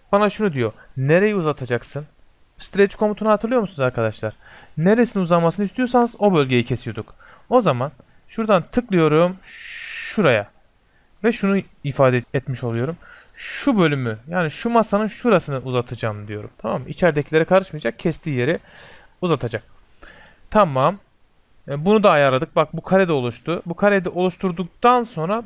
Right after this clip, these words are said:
bana şunu söylüyor. Objeleri seç. Tamam objeleri seçeyim. Objeleri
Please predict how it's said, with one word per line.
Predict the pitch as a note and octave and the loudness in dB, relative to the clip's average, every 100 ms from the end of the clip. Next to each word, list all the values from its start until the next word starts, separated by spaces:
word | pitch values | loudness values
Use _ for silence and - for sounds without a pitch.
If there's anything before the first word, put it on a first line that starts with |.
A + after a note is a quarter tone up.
| F#3 | 2
bana | G3+ A3 | 2 2
şunu | - G#3 | -4 -8
söylüyor. | - C3+ A#2+ C#3+ G3+ - - _ _ _ - | -4 -4 -2 -2 -4 -10 -20 _ _ _ 2
Objeleri | G#3 G#3 G#3+ G#3 G#3 | 4 4 4 4 2
seç. | - D#3+ - _ _ _ _ _ | -2 -4 -8 _ _ _ _ _
Tamam | D3+ F3 E3+ | 2 2 4
objeleri | F#3+ D#3+ C#3 F3 | 2 4 2 2
seçeyim. | E3+ D3 C3+ D#3+ _ _ _ _ _ _ - | 0 -2 -6 -12 _ _ _ _ _ _ -2
Objeleri | - A3+ G3+ F3+ C3+ E3 | 4 4 4 2 2 0